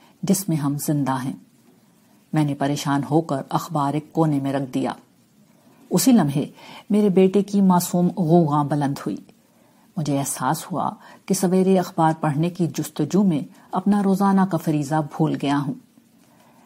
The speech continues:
میں نے اپنے بیٹے کو رسول اللہ کی وہ ساری دعائیں سنانا شروع کیں جو آپ صبح سویرے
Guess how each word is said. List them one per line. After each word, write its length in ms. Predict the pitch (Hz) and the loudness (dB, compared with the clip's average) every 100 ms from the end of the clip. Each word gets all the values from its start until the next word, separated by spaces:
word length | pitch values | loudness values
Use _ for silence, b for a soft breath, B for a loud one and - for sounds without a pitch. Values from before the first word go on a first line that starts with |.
| b | b
میں 160 | 151 147 | -2 0
نے 100 | 135 | -2
اپنے 220 | 131 143 | -4 -4
بیٹے 300 | 131 127 175 | -4 -2 -2
کو 260 | 185 127 - B B - | 0 -4 -6 B B -6
رسول 240 | 160 165 | 0 2
اللہ 320 | 147 156 160 - | 2 0 -2 -4
کی 140 | 185 | -4
وہ 140 | 175 185 | -2 -2
ساری 420 | - 196 196 185 | 2 2 4 2
دعائیں 320 | 147 143 147 | 2 0 0
سنانا 420 | - 151 143 139 | -2 -2 -2 -2
شروع 300 | 135 147 139 | -4 -4 -6
کیں 340 | 139 - 156 - B B B - | -6 -4 -4 -4 B B B -6
جو 80 | - | 0
آپ 260 | 147 139 - - | 0 0 -6 -12
صبح 260 | - 165 156 | -2 0 0
سویرے 420 | - 143 143 | -2 -2 -2